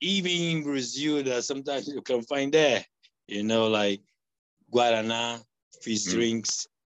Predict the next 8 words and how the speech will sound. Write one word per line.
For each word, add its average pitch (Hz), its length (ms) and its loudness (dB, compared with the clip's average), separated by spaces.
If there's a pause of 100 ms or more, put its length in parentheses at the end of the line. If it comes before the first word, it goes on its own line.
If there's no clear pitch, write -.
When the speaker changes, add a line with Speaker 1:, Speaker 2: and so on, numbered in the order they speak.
Speaker 1:
You 113 80 -10
can 113 160 0
find 107 420 -2 (220)
sweets. - 880 -4 (520)
You 113 120 -6
can 113 240 0
find, 120 720 2
like, 104 360 0